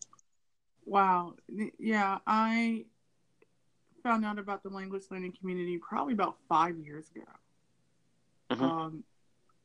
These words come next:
Speaker 1: at, like, age thirty-seven, and I was like, "You know, I wanna learn Russian." So I just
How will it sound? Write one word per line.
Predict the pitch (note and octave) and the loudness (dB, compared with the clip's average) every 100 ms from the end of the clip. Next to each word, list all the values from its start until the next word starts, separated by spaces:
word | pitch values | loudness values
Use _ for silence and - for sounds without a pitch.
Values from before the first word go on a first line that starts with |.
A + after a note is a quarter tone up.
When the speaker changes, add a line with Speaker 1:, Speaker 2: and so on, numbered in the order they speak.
| _ _ _ _ | _ _ _ _
Speaker 1:
at, | F#3 F3+ | -4 -2
like, | F3+ F3 - | -2 -4 0
age | F3+ F3 | 0 0
thirty-seven, | - E3+ D#3 - D#3 D#3 C#3 | -2 -2 -2 -2 -4 -2 -4
and | C#3+ E3+ | -6 -6
I | |
was | F#3 | -4
like, | F3 E3 | -6 0
"You | A#3 | 2
know, | A#3 | 2
I | D4 | 2
wanna | B3+ G3 | 2 2
learn | F3+ D#3+ | 0 -2
Russian." | D3+ D3 C3+ A#2+ - _ _ _ _ _ - - - _ _ - | -4 -6 -12 -14 -16 _ _ _ _ _ -20 -20 -20 _ _ 0
So | A3+ | 4
I | B3+ | 4
just | C4+ B3+ | 2 -2